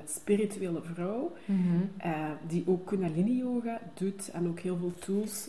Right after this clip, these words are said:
Speaker 1: van daaruit teacht. En die ook echt, ja, het vertrouwen. Maar goed, ook vanuit een eigen levensweg. Dat is zo
Speaker 2: Ja.
Speaker 1: vaak toch echt het mooie.
Speaker 2: Ze
Speaker 1: Ik
Speaker 2: is
Speaker 1: denk
Speaker 2: ook
Speaker 1: dat zij
Speaker 2: verslaafd
Speaker 1: verslaafd,
Speaker 2: geweest, hè?
Speaker 1: ja.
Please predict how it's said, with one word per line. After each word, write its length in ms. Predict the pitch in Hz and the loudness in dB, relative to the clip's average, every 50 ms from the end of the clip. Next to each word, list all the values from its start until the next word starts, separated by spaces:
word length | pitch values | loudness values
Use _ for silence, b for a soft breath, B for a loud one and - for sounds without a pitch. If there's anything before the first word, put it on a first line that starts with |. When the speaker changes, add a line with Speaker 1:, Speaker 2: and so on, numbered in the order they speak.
| - 185 | -6 -6
Speaker 1:
van 140 | - 196 196 190 | -2 0 0 2
daaruit 540 | 185 180 180 180 175 190 185 185 175 - - - | 2 2 0 0 0 0 0 0 -2 -4 -10 -12
teacht. 640 | - - 196 202 220 240 - - - - - - - - - | -6 -2 0 0 0 0 -2 -6 -8 -10 -10 -12 -12 -8 -2
En 220 | 165 165 175 175 | 2 4 4 6
die 180 | 170 175 185 190 | 6 6 6 6
ook 140 | 190 185 180 180 | 6 4 4 2
echt, 420 | 180 175 170 170 - - - - - | 0 -2 -2 -2 -4 -6 -10 -8 -4
ja, 300 | 170 165 165 190 208 - - | -4 -2 -2 -2 -4 -4 -6
het 140 | - 170 - | -8 -8 -6
vertrouwen. 680 | - 196 180 - - 180 165 175 175 185 190 196 190 - - - - - - B B B B B B B | -6 -8 -8 -8 -4 -2 0 2 4 6 6 4 4 2 -2 -6 -12 -14 -16 B B B B B B B
Maar 120 | - 220 202 | 4 8 8
goed, 200 | 269 269 - - - | 8 8 6 6 6
ook 220 | 196 233 - - | 6 6 6 6
vanuit 280 | - 247 226 220 202 185 | 2 2 4 6 6 6
een 140 | 185 - - | 6 4 4
eigen 300 | 170 185 196 180 190 160 | 4 4 6 6 4 2
levensweg. 640 | 160 160 180 208 214 - - - 220 220 220 220 196 - - | 2 2 2 2 0 0 -2 -4 -2 -2 2 4 4 4 4
Dat 120 | 180 175 | 2 -4
is 120 | - - - | -6 -6 -4
zo 160 | 196 175 165 | -4 -4 -2
Speaker 2:
Ja. 120 | 185 185 180 175 170 | -2 -2 0 0 2
Speaker 1:
vaak 160 | 180 180 - | 0 0 -2
toch 260 | - - - 240 233 | -4 -6 -6 -6 -6
echt 280 | - - 196 190 190 196 | -6 -6 -4 -2 -2 -2
het 140 | 185 - - | -2 -2 -2
mooie. 440 | 180 170 170 170 170 170 185 196 180 | -2 0 2 2 2 2 0 0 -2
Speaker 2:
Ze 60 | - | -2
Speaker 1:
Ik 60 | 202 | -2
Speaker 2:
is 60 | 190 | 0
Speaker 1:
denk 160 | 175 175 175 | 2 4 4
Speaker 2:
ook 60 | 180 175 | 4 6
Speaker 1:
dat 100 | 196 185 | 6 6
zij 80 | 180 | 6
Speaker 2:
verslaafd 320 | 180 185 165 160 160 175 - | 6 8 6 6 6 4 4
Speaker 1:
verslaafd, 320 | - 160 156 165 170 185 | 4 4 4 6 6 6
Speaker 2:
geweest, 260 | 202 226 208 - - - | 6 6 4 2 0 -2
hè? 100 | - - | 0 0
Speaker 1:
ja. 240 | 151 160 165 175 | 2 2 2 0